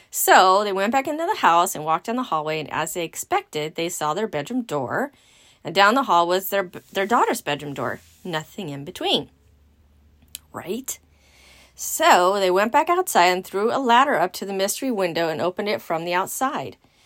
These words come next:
On the other side of the window, there was another bedroom filled with fur coats, artwork, jewelry, and other miscellaneous possessions.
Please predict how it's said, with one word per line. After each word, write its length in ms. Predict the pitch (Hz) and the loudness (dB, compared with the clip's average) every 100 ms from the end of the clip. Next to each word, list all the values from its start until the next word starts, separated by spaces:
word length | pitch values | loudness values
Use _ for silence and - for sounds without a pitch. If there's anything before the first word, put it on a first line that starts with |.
| _ _ _ | _ _ _
On 120 | 185 | -2
the 120 | 202 - | 0 4
other 240 | 262 330 | 4 4
side 280 | 330 285 226 | 0 2 2
of 80 | 202 | 2
the 100 | 190 | 0
window, 440 | 254 285 202 190 | 0 0 0 0
there 200 | 180 185 | 0 -2
was 160 | 185 180 | 0 -2
another 420 | 185 208 247 214 | -4 -2 0 -2
bedroom 840 | 165 - 220 262 214 165 165 214 _ _ _ _ - | -6 -2 0 0 -2 -4 -6 -10 _ _ _ _ -4
filled 220 | 220 196 | -2 0
with 120 | 180 | -4
fur 220 | - 277 | -2 -4
coats, 360 | 294 240 214 - | -2 -4 -4 0
artwork, 500 | 185 226 214 180 180 | 2 2 2 -4 -4
jewelry, 320 | 208 240 233 | -2 0 0
and 80 | 185 | -2
other 200 | 180 196 | -2 -2
miscellaneous 720 | 170 185 - 170 165 170 - | -4 -6 -6 -6 -6 -6 -8
possessions. 760 | - 214 247 - - - - | -10 -4 -4 -4 -10 -12 -16